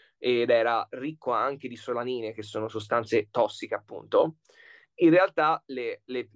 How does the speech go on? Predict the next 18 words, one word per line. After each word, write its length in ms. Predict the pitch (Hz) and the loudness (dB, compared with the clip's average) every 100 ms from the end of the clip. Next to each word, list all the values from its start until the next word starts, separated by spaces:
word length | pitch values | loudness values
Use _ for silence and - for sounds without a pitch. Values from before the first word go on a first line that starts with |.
| 104 | _
le, 440 | 120 123 120 117 | -4 0 0 0
le 240 | 120 117 113 | -2 -4 -4
piante, 680 | 123 123 139 123 120 120 120 | -2 0 0 -2 -2 -2 -2
le, 380 | 120 120 120 _ | -4 -4 -6 _
tutte 240 | 131 127 | -8 -4
le 100 | 120 | -2
verdure 400 | 123 120 143 139 | -4 -4 0 0
che 80 | 120 | 0
mangiamo 460 | 120 123 135 139 | -6 -4 -4 0
ora 160 | 139 156 | 0 0
sono 260 | - 120 104 | -4 -12 -12
addomesticate, 920 | 120 120 127 123 - - 143 131 117 - | -16 -12 -12 -12 -14 -2 2 2 0 -6
cioè 380 | - 127 123 - _ _ _ _ | 0 2 2 0 _ _ _ _
sono 260 | - 127 | -10 -8
state 380 | 123 - 151 - | -8 0 0 0
selezionate 720 | 107 120 117 131 135 139 113 | -8 -8 -4 -2 2 0 -2
tramite 340 | 110 117 113 110 | -6 -8 -8 -12
selezione 880 | 113 110 - 131 131 127 113 95 | -8 -10 -4 2 6 4 2 -6